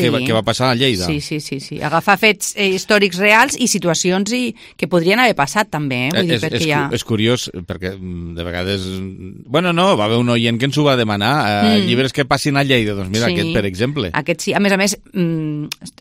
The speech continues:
Speaker 2: és un, seria una novel·la històrica perquè estem parlant d'un període, em, de, de la història,
Speaker 1: Mm.
Speaker 2: no? I, eh,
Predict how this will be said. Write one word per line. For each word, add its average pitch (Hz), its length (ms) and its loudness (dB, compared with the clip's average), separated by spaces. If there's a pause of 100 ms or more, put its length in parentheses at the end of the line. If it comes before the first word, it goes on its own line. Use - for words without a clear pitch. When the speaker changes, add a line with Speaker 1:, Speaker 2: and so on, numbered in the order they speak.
(160)
Speaker 2:
és 175 300 -4
un, 190 100 -2 (320)
seria 185 280 2
una 190 100 4
novel·la 185 260 4
històrica 262 480 0
perquè 180 140 -4
estem 156 240 -4
parlant 151 320 -4
d'un 147 120 -4
període, 147 540 -6 (420)
em, 135 840 -2 (400)
de, 151 460 -2
de 151 160 -2
la 131 60 -2
història, 226 580 0
Speaker 1:
Mm. 110 240 -4
Speaker 2:
no? 247 260 -4 (600)
I, 254 380 0 (520)
eh, 151 580 0